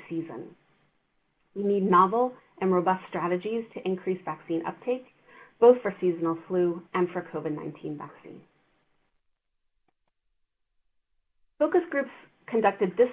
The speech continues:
summer by C D C show that participants were open to get, getting vaccinated eventually, but were hesitant to receive it when first available. Concerns included safety,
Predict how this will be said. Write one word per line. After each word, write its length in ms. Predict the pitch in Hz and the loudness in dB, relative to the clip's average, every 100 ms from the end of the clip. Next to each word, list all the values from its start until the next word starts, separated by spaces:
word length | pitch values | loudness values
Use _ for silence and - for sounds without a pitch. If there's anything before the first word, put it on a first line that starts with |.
| - | 0
summer 260 | 185 190 | 2 2
by 220 | 226 185 185 | 0 -2 -2
C 80 | 202 | -4
D 180 | 190 190 208 | -4 -4 -4
C 160 | 196 | -6
show 180 | 196 226 | -2 0
that 160 | 220 - | 0 -2
participants 720 | 202 - 247 - - 247 - 196 | -8 -8 -12 -12 -6 -6 -4 -6
were 340 | 202 302 - | 0 0 2
open 320 | 220 220 190 | 0 0 -4
to 100 | 190 | -2
get, 240 | 185 165 - - 165 | -2 -2 -2 -12 -2
getting 220 | 202 185 | 0 0
vaccinated 580 | 165 165 190 180 170 170 | -2 -6 -4 -2 -2 -4
eventually, 760 | 170 165 175 175 233 247 269 - _ - - | -4 0 0 -2 -4 -4 -6 -14 _ -20 -8
but 140 | - - | 0 2
were 100 | 202 | 2
hesitant 600 | - 240 254 247 254 - | 2 0 0 -4 -6 -6
to 80 | 180 | -6
receive 360 | 185 - 202 | -6 -4 -4
it 140 | 175 - | -4 -2
when 260 | 175 175 - | -4 -4 -4
first 180 | 175 - | -6 -6
available. 680 | 175 160 151 147 - - 185 _ _ _ _ _ _ _ - | -8 -6 -6 -6 -6 -8 -10 _ _ _ _ _ _ _ -12
Concerns 600 | 226 214 240 220 240 262 - | -10 -4 2 4 4 0 -2
included 480 | 214 208 202 175 165 - | -2 0 -2 -2 -4 -2
safety, 560 | 214 208 226 220 226 | -2 -2 -6 -6 -10